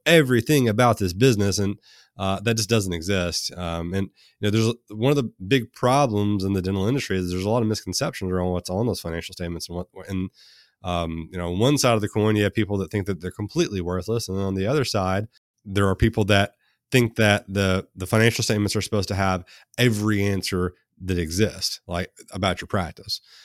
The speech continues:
And neither of those <laughs> answers are correct. The financial statements are great,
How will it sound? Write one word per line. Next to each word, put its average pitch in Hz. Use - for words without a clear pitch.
And 98
neither 123
of 110
those 101
<laughs> 107
answers 101
are 90
correct. 87
The 90
financial 107
statements 123
are 87
great, 85